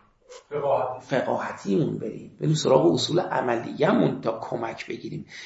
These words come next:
Speaker 2: و الا چون یه پدیده نوظهوره، یعنی اطلاقاتی که وجود داره در آیات و روایات،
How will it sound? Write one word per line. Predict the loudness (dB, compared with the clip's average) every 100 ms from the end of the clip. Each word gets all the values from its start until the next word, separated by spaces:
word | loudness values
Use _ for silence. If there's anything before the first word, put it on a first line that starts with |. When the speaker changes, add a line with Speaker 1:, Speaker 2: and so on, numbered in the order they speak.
| -2
Speaker 2:
و | 4
الا | 6 6 6 8 10 8 6 -4 -12 -12
چون | 6 8 10
یه | 10 10
پدیده | 8 2 2 4 2 4 4 4
نوظهوره، | 6 8 8 6 4 2 6 12 12 12 6
یعنی | 2 0 0 -2
اطلاقاتی | -2 0 4 4 4 2 2
که | 2
وجود | 4 4 4 2 4
داره | 2 2
در | 2 2 2
آیات | 4 4 6 4 4
و | 0
روایات، | 2 2 2 4 2